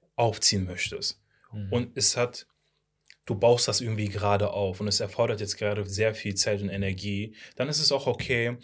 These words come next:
Speaker 1: erstmal für diese Zeit jetzt seinen Fokus nur auf das zu richten, um das erstmal auf die Beine zu stellen, ja.
Speaker 2: Mhm.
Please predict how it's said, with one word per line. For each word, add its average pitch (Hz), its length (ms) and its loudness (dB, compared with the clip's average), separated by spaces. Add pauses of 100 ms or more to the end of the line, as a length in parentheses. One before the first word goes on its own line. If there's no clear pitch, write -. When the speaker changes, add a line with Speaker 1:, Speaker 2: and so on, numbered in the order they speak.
(140)
Speaker 1:
erstmal 120 440 0
für 104 340 -2
diese 107 380 -2
Zeit 123 380 2
jetzt 104 300 -4
seinen 104 180 -2
Fokus 107 420 -4
nur 107 100 0
auf 95 120 -6
das 107 240 2
zu - 100 -4
richten, 98 480 -6 (200)
um 104 100 -4
das 98 140 0
erstmal 101 220 -2
auf 95 60 -8
die 101 100 -4
Beine 95 260 0
zu - 120 -4
stellen, - 460 -6
ja. 104 180 -4
Speaker 2:
Mhm. 110 80 -6